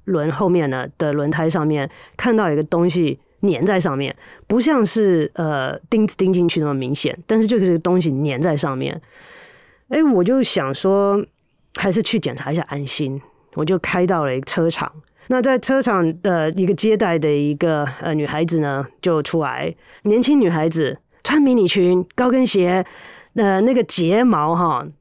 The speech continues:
刷刷刷的刷到她显然没有度数的眼镜上。呃，就出来说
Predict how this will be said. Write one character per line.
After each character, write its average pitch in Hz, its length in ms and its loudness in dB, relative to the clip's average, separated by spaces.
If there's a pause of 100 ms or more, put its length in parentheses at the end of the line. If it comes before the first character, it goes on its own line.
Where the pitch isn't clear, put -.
刷 254 180 0
刷 254 140 2
刷 254 180 2
的 208 100 2
刷 220 180 0
到 220 180 2
她 202 320 0 (100)
显 165 260 0
然 165 180 2
没 190 160 4
有 175 140 2
度 175 180 0
数 175 140 0
的 151 100 0
眼 117 200 -2
镜 156 180 0
上。 160 240 -2 (920)
呃， 247 400 4
就 277 140 0
出 262 160 0
来 233 100 2
说 247 480 2